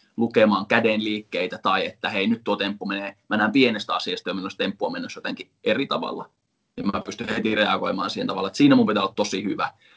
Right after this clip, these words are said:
Ja sitten tavallaan silti mä hyödyn siitä, että mä vaikka teen pallon kanssa,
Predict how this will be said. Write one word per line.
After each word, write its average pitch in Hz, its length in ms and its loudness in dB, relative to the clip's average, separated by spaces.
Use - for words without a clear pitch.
Ja 101 80 -4
sitten 101 240 0
tavallaan 95 500 0
silti 127 320 6
mä 107 140 6
hyödyn 104 340 4
siitä, 98 300 -2
että 95 160 -8
mä 92 140 0
vaikka 95 220 -4
teen 98 180 -2
pallon 101 400 4
kanssa, - 340 -6